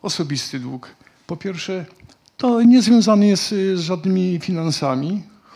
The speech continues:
które też między nami były, ale to jest inna sprawa. Ale to, że doznałem od niego, e, wiele dobra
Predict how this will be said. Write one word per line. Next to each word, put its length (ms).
które 280
też 300
między 320
nami 240
były, 320
ale 100
to 160
jest 200
inna 240
sprawa. 460
Ale 260
to, 440
że 460
doznałem 540
od 160
niego, 560
e, 40
wiele 300
dobra 480